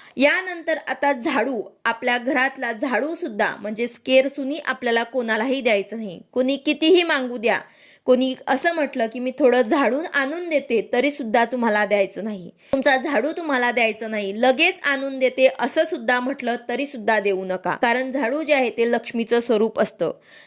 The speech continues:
त्यासाठी कोणालाही चुकूनही तुम्हाला झाडू सुद्धा द्यायचं नाही. कारण असं केल्याने देखील आपल्या, त्या घरामध्ये आर्थिक तोटा येऊ शकतो, धनहानी होऊ शकते. त्यामुळे आपल्याला झाडू किंवा केरसुनी जे आहे ते आपल्याला कोणालाही द्यायचं नाही.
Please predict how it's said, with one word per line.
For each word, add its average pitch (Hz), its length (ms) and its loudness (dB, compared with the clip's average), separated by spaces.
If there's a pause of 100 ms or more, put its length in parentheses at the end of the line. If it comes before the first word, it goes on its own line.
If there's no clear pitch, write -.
त्यासाठी 302 540 0
कोणालाही 262 520 0
चुकूनही 311 500 -2
तुम्हाला 240 420 0
झाडू 208 340 0
सुद्धा 196 340 -2
द्यायचं 185 320 0
नाही. 214 300 -6 (100)
कारण 214 200 0 (140)
असं 269 280 4
केल्याने 247 460 2
देखील 233 380 -2
आपल्या, 220 400 -2
त्या 285 120 2
घरामध्ये 233 680 -2 (280)
आर्थिक 247 500 -4
तोटा 220 240 -2
येऊ 202 240 0
शकतो, - 500 -10
धनहानी 294 520 0
होऊ 220 240 -2
शकते. 190 520 -4 (100)
त्यामुळे 240 420 0 (120)
आपल्याला 226 420 0
झाडू 233 500 -4 (340)
किंवा 226 240 2
केरसुनी 262 680 -2
जे 240 100 2
आहे 247 220 0
ते - 140 -6
आपल्याला 208 320 0
कोणालाही 220 540 0
द्यायचं 190 360 -2
नाही. 185 280 -12